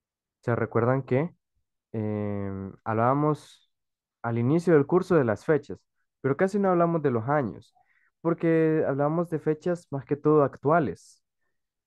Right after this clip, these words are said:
Entonces, hablamos de los días y de los meses, ¿se recuerdan? Pero de los años casi no. Para hablar de nacimientos,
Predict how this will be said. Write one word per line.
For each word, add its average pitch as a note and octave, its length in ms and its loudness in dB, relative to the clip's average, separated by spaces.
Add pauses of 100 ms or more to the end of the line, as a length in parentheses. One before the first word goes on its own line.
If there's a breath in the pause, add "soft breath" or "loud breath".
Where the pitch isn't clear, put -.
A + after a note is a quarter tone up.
(120)
Entonces, C#3+ 800 -8
hablamos A#2+ 420 2
de B2 100 0
los G2 260 -2
días G#3+ 440 2
y A#2+ 60 -2
de F#2+ 140 -2
los F#2 180 -10
meses, E3+ 540 -2 (260)
¿se - 160 -16
recuerdan? A2 460 -2 (340 soft breath)
Pero D3 220 6
de D#3 40 6
los D3+ 120 4
años D3 240 0
casi D3 260 -2
no. F#3 260 -2 (1200 soft breath)
Para C3 180 2
hablar C3+ 240 2
de D3+ 100 2
nacimientos, C#3 880 -4